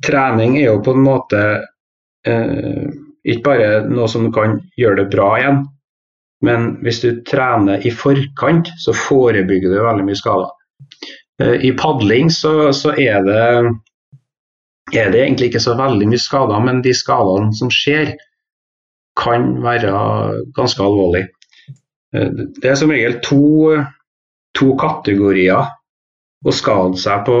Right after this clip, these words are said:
i, i padling. Det ene er, er, er langsiktig, eh, skade, eh, som for eksempel, eh, slitasje i, i alber og, og skuldre,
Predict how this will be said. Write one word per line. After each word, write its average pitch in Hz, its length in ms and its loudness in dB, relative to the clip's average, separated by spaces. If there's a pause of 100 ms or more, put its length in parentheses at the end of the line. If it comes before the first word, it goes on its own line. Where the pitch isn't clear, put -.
i, 117 220 -2
i 117 120 -2
padling. 120 400 0
Det 127 160 0
ene 113 240 0
er, 117 420 -2
er, 113 260 -2
er 117 200 -2
langsiktig, 104 1300 -2 (420)
eh, 113 120 -2
skade, 110 420 0 (180)
eh, 123 340 -4
som 113 220 -4
for 120 80 -4
eksempel, 101 640 -2
eh, 104 260 -4 (300)
slitasje 110 640 -2
i, 107 180 0 (160)
i 104 160 -4 (120)
alber 107 760 -2
og, 104 520 -2 (160)
og 101 120 -10
skuldre, 117 600 -2